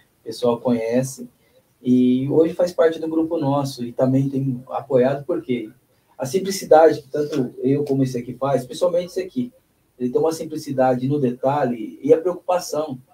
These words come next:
A gente se preocupa com o pessoal chegar, o pessoal se alimentar, porque não é só chegar, jogar e ir embora. Tem tudo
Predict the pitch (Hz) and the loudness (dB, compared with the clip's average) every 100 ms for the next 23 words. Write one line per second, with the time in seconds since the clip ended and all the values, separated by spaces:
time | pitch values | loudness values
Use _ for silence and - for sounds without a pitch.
0 | _ - 127 - 151 147 156 151 143 131 | _ -8 -8 -4 0 0 -2 -8 -8 -8
1 | 123 113 113 - - 113 123 135 - _ | -6 -6 -6 -10 -10 -8 -6 -8 -14 _
2 | _ _ 156 135 120 - 123 123 123 107 | _ _ -8 -4 -4 0 0 2 0 -4
3 | 113 120 135 135 - - 175 202 180 165 | -6 -4 -4 -6 -12 -10 -6 0 2 2
4 | 156 135 135 143 127 123 120 120 123 120 | 0 0 0 -2 -2 -2 -2 0 0 0
5 | 110 107 - - 320 - | -4 -6 -10 -14 -10 -10